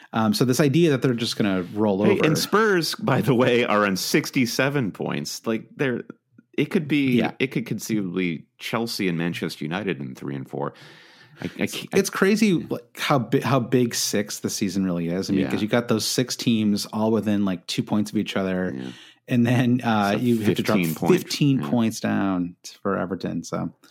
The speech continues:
Speaker 1: that's wild. Um, yeah, so I, I think I, I agree with you there, but I, I do, I don't know. I mean, I, I hope that Manchester United win. I'm, I'm, I'm rooting for them at midweek. I mean, I,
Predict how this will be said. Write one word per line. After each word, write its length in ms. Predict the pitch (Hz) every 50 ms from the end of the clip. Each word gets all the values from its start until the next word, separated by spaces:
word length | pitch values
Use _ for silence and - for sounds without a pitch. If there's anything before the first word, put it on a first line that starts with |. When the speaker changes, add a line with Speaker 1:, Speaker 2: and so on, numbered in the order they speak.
| _ - - - _ _ _ _ _ - 131 - - 131
Speaker 1:
that's 180 | - - - -
wild. 360 | 90 90 87 85 85 - - - _ -
Um, 480 | - 135 131 127 127 120 120 120 120 123 -
yeah, 200 | 156 156 147 127
so 220 | - - 156 147
I, 240 | 139 139 143 147 139
I 40 | 139
think 240 | - 170 165 - 151
I, 200 | 123 127 120 123
I 240 | 131 120 135 143
agree 240 | 139 123 127 123 120
with 100 | 107 98
you 60 | 117
there, 240 | 101 101 98 98 98
but 100 | 90 101
I, 200 | 104 107 107 -
I 40 | 117
do, 200 | 120 131 170 156 - - _ - - - - -
I 60 | 240
don't 100 | 302 330
know. 200 | 208 135 - -
I 20 |
mean, 140 | 156 156 151
I, 320 | 143 160 190 170 131 151
I 40 | 185 190
hope 180 | 202 208 208
that 180 | - 202 196 175
Manchester 440 | 180 185 185 180 - 185 175 - 180
United 180 | 180 180 180
win. 200 | 170 180 202 165
I'm, 140 | 110 101 107
I'm, 140 | - 117 131
I'm 260 | 131 131 113 - 135
rooting 320 | 135 135 135 131 139 143
for 80 | 135 -
them 80 | 127 123
at 60 | 117 117
midweek. 280 | 123 120 135 127 123 -
I 40 |
mean, 120 | 104 104 104
I, 140 | 104 101